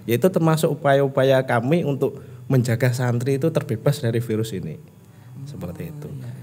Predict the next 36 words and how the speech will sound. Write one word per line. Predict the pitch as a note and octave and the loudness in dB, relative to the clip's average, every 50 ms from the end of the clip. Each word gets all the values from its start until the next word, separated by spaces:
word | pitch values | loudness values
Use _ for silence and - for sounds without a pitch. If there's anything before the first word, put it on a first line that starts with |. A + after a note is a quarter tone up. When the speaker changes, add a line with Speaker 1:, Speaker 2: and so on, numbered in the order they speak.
| B2 - | -8 -6
Speaker 1:
Nah, | G2+ G#2+ | -4 0
kalau | G#2+ B2 C3 C3+ | 2 4 4 4
terkait | C3 C3+ B2 C3+ C#3 C3+ | 2 2 2 2 2 2
pemulangan | C3+ C3+ B2+ B2+ B2+ C3+ C3+ C3+ C#3 C3+ | 2 0 0 0 2 2 2 2 2 0
kemarin | C3+ C3 B2 B2 C3+ D3 E3+ | 0 -2 -2 0 0 0 0
kan | F3 E3+ D#3 | 0 0 2
ya | C3+ B2+ A#2 G#2 - - | 2 2 2 0 -2 -6
protokolnya | - - A#2+ B2 A#2+ C3 B2 - B2 B2 C3+ C#3+ D3+ | -8 -6 -4 -4 -2 -2 -2 -2 -2 0 0 0 0
Saman | C#3+ C3 A#2 B2+ C#3+ D3 | 0 0 0 2 2 0
sudah | D3 - - - A2+ G#2+ G#2 | 0 -2 -2 0 0 0 2
lihat | G#2+ A2+ A#2 A#2 - | 2 0 0 -2 -2
mungkin | C#3 C#3 D3 C#3+ D3 D3+ C#3+ | -2 0 2 2 2 2 0
Speaker 2:
Iya. | - - - - - | -2 -6 -12 -16 -4
Speaker 1:
video-video | - C#3 C3 A#2+ C3 B2+ A#2+ B2+ B2 A#2 B2 A#2+ B2+ | 0 0 2 4 4 2 2 2 0 2 4 6 6
yang | B2 B2 A#2+ | 6 6 4
tersebar | A2 A#2+ A#2+ A#2+ G#2+ - - A#2+ A#2 A#2 | 2 0 -2 -6 -4 0 2 2 2 2
di | A#2 A2+ A2+ A2 G#2+ G#2+ G#2 G2 | 2 0 0 2 2 2 0 0
masyarakat, | - A2 A2 A#2 - G#2+ G#2+ G#2 G#2 - A#2 A2+ A2+ A2+ G#2+ A#2 | 0 -2 -2 0 -2 -2 -2 -2 -2 -2 0 2 2 2 0 0
di | A2 | 0
YouTube | G#2+ G#2+ G#2 G#2 - B2+ A#2+ | 0 0 -2 -2 -2 -2 -2
dan | B2 A2+ A2 | 0 0 -2
lain | A2 G#2 | -2 -2
sebagainya | - A#2 C3+ D#3+ D#3 D3+ | 0 0 2 2 2 2
juga | - - G2+ | 0 -2 -2
banyak. | - G#2 G2+ G2 G2+ G2 - - - | -2 -2 -2 -2 -2 -4 -6 -8 -6
Speaker 2:
Iya. | - B2+ B2 A2+ - - - - - | -4 -4 -2 -4 -4 -8 -12 -12 -8
Speaker 1:
Kita | - G#2 F2 F#2+ G#2 | -6 -4 -4 -2 -4
kasih | F#2 G#2 G#2 A2+ B2 A#2 | -4 -4 -4 -4 -4 -4
Speaker 2:
Itu | G#2+ | -4
sangat | - A#2+ A#2+ | -2 0 0
Speaker 1:
bilik, | A#2 A2+ A2 A2 A2 A2 - | 2 2 4 2 2 0 -4
ya, | G2 F#2+ F#2+ F#2 F2 | -6 -6 -4 -4 -6
bilik | - - A#2+ A#2+ A2+ A#2+ A#2 | -4 0 2 2 2 2 0
disinfektan | A#2 G#2 - A2+ G#2+ G2+ G#2+ - - - A#2 A2+ A2+ A2+ A2+ A2+ A2 | -2 -4 -4 -4 -4 -4 -4 -6 -4 0 2 2 4 4 4 2 0
untuk | A2 A2 A2 G#2+ G#2+ A#2+ - | 0 -2 -4 -4 -4 -4 -4
menyemprot | G2+ A#2 A2+ A2 A2 G#2+ G#2+ - A#2 A#2 A#2 A#2+ | -2 -2 -2 -2 -2 -2 -2 0 0 0 0 -2